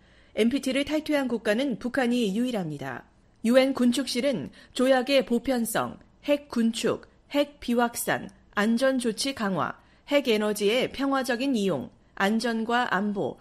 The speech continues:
천구백구십오 년 중동 결의, 조약 탈퇴 대응 방안 등이 논의될 것으로 예상된다고 설명했습니다. 본회의에서 다룰 구체적인 의제와 일정은 아직 공개되지 않았습니다. 하지만 부대 행사 중 하나로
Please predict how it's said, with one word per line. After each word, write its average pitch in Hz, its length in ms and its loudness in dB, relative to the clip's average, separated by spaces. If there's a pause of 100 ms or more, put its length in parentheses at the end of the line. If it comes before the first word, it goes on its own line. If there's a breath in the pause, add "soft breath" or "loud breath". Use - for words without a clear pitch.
(120 soft breath)
천구백구십오 269 800 2
년 220 320 0
중동 247 440 0
결의, 185 420 -2 (260 soft breath)
조약 269 340 4
탈퇴 247 560 -2
대응 269 320 0
방안 233 320 0
등이 214 300 -2
논의될 240 460 0
것으로 190 380 -2
예상된다고 214 720 -2
설명했습니다. 175 920 -6 (580 soft breath)
본회의에서 262 680 2
다룰 247 360 0
구체적인 247 560 -2
의제와 254 580 0
일정은 208 540 -2
아직 214 320 -2
공개되지 240 600 -2
않았습니다. 170 720 -6 (520 soft breath)
하지만 247 500 -2
부대 285 300 0
행사 285 340 -2
중 254 180 -2
하나로 214 460 -2